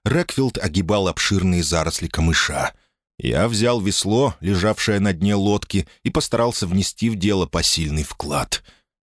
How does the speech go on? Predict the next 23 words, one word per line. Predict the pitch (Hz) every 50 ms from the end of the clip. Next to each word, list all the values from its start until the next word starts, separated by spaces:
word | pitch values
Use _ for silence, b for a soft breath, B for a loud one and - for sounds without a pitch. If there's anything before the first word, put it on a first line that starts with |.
| _
Плыли | - 139 175 208 208 131 80 73 - - _
мы | - 180 143 -
минут | 160 139 131 139 131 - -
десять-пятнадцать, | - - 73 80 101 113 117 - - 92 - - - _ - 90 - - 76 78 76 78 - - - - -
не | 78 85
больше. | 82 78 71 71 71 73 - - - - - _ _ _ _ _ _ _
Как | - - -
только | - 90 90 - 95
камыши | 85 90 87 95 92 - - 98
остались | 87 85 - - 92 85 80 80 -
позади, | - 85 76 87 85 78 87 123 151 127 B B B B _
перед | - 95 95 90 76
нами | 92 117 131 131 120
предстала | - - 98 - - - - 76 73 76 78 80 76 - -
Приорова | _ - 85 80 76 76 76 76 80 78 78
горка. | 71 67 - 73 73 71 69 - - - 71 - b b b b b b _ _ _
Островок | - 73 - - - 95 110 135 127 98
был | 87 120 139 131 -
около | 104 117 - - 110 104 107
тридцати | - - 113 - - - - - 127
ярдов | 127 120 107 110 117 113 104 117 101
в | 92
длину. | 82 87 104 117 127 135 123 82 71 67